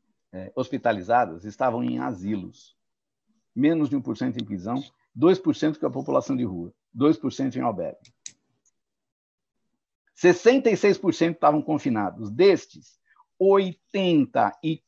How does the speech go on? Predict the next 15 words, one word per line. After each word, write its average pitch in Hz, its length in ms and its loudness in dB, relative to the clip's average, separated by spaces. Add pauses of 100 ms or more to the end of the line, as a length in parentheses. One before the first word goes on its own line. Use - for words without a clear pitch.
(120)
quatro 139 560 2
por 175 240 4
cento 131 680 -2
estavam 175 720 -2 (140)
em 113 260 0 (200)
casa. 180 760 0 (2000)
Aí 180 140 6
tem 254 120 8
uma 240 140 8
discussão 196 480 4
outra, 131 340 4
né? 180 200 0 (260)
Ah, 202 120 4
não, 196 340 2 (160)
porque 160 400 2